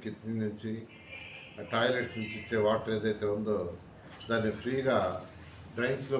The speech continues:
పోయే విధంగా యాక్చువల్గా చేయటానికి ఆ నాలుగు వేల కోట్ల ప్రాజెక్ట్ని టేకప్ చేశారు. ఈ విధంగా ఈరోజు మున్సిపల్ శాఖ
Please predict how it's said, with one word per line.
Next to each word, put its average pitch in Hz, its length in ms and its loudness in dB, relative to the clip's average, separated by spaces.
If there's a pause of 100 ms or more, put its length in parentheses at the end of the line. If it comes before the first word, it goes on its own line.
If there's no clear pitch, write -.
(100)
పోయే 113 300 4
విధంగా 117 380 0
యాక్చువల్గా 104 500 0 (260)
చేయటానికి 107 600 0 (760)
ఆ - 20 2 (160)
నాలుగు 123 280 4
వేల 113 180 4
కోట్ల 101 200 0 (100)
ప్రాజెక్ట్ని 104 500 2 (160)
టేకప్ 101 360 -2
చేశారు. 87 300 -10 (140)
ఈ 110 100 -2
విధంగా 123 300 0
ఈరోజు 117 320 2 (800)
మున్సిపల్ 120 500 2
శాఖ 117 220 2